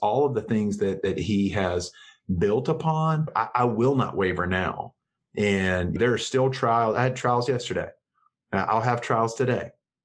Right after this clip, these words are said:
I'll have trials tomorrow, but I will not waver in who God's called me to be, because now there is not a shadow of a doubt that he has called me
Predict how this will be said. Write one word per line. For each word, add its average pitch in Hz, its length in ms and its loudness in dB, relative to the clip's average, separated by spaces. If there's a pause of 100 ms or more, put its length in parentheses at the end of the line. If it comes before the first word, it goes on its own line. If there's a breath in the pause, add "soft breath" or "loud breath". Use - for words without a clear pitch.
I'll 101 80 0
have 120 160 -2
trials 131 300 0
tomorrow, 123 500 0
but 113 240 0
I 107 100 2
will 110 380 0
not 123 240 0
waver 101 340 0
in 95 60 -2
who 95 140 -2
God's 92 300 -2
called 92 240 -2
me 92 80 0
to 87 60 -2
be, 90 280 -2
because 85 340 -4
now 101 260 0
there 92 160 0
is 90 140 -4
not 104 580 0 (440 soft breath)
a 104 120 0
shadow 123 560 2
of 131 100 0
a 113 60 2
doubt 92 560 0
that 95 140 -2
he 101 140 -2
has 87 100 -4
called 110 500 -2
me 113 200 2